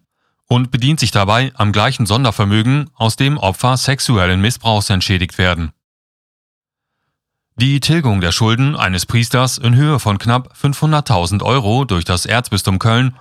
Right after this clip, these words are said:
stößt in Teilen der Kirche auf scharfe Kritik. Das Geld für die Schuldentilgung stamme aus dem gleichen kirchlichen Sondervermögen, aus dem im Erzbistum auch die Opfer sexuellen Missbrauchs entschädigt würden, sagte der Sprecher des betroffenen Beirates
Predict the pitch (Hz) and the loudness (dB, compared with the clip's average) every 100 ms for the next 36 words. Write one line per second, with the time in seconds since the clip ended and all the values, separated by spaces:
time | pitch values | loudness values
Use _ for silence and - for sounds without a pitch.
0 | _ _ - - 143 143 156 135 92 98 | _ _ -8 -2 -2 0 -2 0 2 2
1 | 101 98 123 127 143 139 - 147 - 95 | 0 0 0 0 0 0 0 -2 -2 0
2 | 82 - 101 98 107 - - _ _ _ | 0 -2 -4 0 -2 -4 -14 _ _ _
3 | _ _ _ _ - 120 120 - 139 151 | _ _ _ _ -6 0 0 0 -2 -2
4 | - 92 90 123 131 101 113 117 131 131 | -2 -2 0 0 0 0 0 2 0 -2
5 | 139 - 131 151 120 92 - 98 107 123 | -8 -2 0 0 0 -2 0 0 2 2
6 | 120 143 104 87 - 87 98 101 123 104 | 0 -2 0 -2 -2 -2 0 0 0 0
7 | 104 104 117 131 127 _ _ _ - 117 | 0 2 2 0 -4 _ _ _ -4 -2
8 | - 151 156 104 117 139 - 92 - 139 | 0 0 0 0 0 -2 -2 -2 0 0
9 | 147 147 98 87 107 117 - 135 127 147 | 0 -2 -4 -2 -2 -2 0 -2 0 -2
10 | - 139 92 90 95 - 104 110 113 107 | 0 0 2 0 0 0 0 0 -2 0
11 | 120 131 127 110 92 90 82 _ _ _ | 0 0 0 0 0 -2 -6 _ _ _
12 | _ - 92 87 101 98 - 117 117 135 | _ -4 -2 0 0 -2 0 -2 0 0
13 | 101 90 101 - 120 117 101 98 101 107 | 0 -2 -4 -2 -2 0 0 2 0 0
14 | 110 123 127 | 0 0 -2